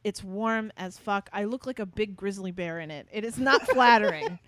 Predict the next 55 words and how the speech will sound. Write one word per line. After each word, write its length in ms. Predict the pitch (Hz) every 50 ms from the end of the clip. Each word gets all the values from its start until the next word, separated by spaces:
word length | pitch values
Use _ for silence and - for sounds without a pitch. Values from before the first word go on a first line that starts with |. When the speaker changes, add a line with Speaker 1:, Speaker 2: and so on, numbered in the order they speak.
| - - - - - -
Speaker 2:
But 120 | 302 311
you 100 | 320 330
know 160 | 330 339 339
what? 260 | 349 370 403 392 - -
It's 240 | 240 254 233 - -
warm. 280 | 214 220 220 202 -
Speaker 1:
I 100 | 302 277
look 320 | - 302 320 - 339 - -
like 220 | 330 311 294 277
one 180 | 277 277 277 285
of 100 | 285 269
those 240 | 262 247 240 240
big 360 | - _ _ 240 254 262 247 -
fat 360 | - - 240 233 226 - -
guys 320 | 240 226 220 220 226 226
from 180 | - 277 226 214
the 80 | 208
twenties. 600 | 202 - - - 233 233 233 220 202 180 175 170 480 - - -
Speaker 2:
<laughs> 340 | 269 - - 392 480 - -
Do 80 | 370 - -
you 80 | - 330
need 120 | 330 311
a 60 | 302 285
chain? 480 | - - 370 320 269 269 277 294 359 381
Speaker 1:
<laughs> 20 |
With, 180 | 302 311 - -
like, 260 | 285 294 269 254 -
Speaker 2:
<laughs> 40 | -
You 80 | 415 453
Speaker 1:
uh, 80 | 240 226
Speaker 2:
need 80 | 381 370
a 180 | - - - -
Speaker 1:
no, 80 | 294
I 40 | 320
Speaker 2:
chain? 60 | 330 311
Speaker 1:
need, 160 | 320 330 277
like, 200 | 311 302 285 -
one 120 | 294 285
of 60 | 285
those 220 | 277 285 440 392 269
little, 340 | 277 277 269 262 233 214 -
Speaker 2:
<laughs> 40 | -
Speaker 1:
uh, 40 | 226
uh, 220 | 233 226 226 214 202 _
Speaker 2:
Hats? 520 | _ - 285 262 262 - 214 208 - - - _ -
Speaker 1:
no, 220 | 269 311 320 320
the, 260 | 285 262 302 285 269
um, 320 | 262 254 254 247 240 240 240 _ _ - _ _ _ _
those 240 | - 247 240 240 269
little, 280 | 285 285 277 269 254 -
oh, 100 | - 247
what 140 | 240 254 269
are 40 | 269
they 140 | 262 254 247
called? 340 | - - 269 240 233 226